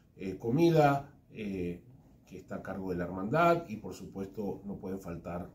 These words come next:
los Osnei Amán. Un destacado jurado va a escoger entre las distintas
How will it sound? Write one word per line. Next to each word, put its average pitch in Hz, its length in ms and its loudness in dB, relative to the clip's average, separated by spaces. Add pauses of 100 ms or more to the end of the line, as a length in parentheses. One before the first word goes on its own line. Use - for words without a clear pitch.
los 85 220 -10
Osnei 80 580 -6
Amán. 78 280 -16 (640)
Un 104 100 -8
destacado 98 520 -4
jurado 156 460 8
va 117 100 2
a - 20 0
escoger 117 600 2 (320)
entre 113 600 -2
las 98 240 -4
distintas 104 840 -8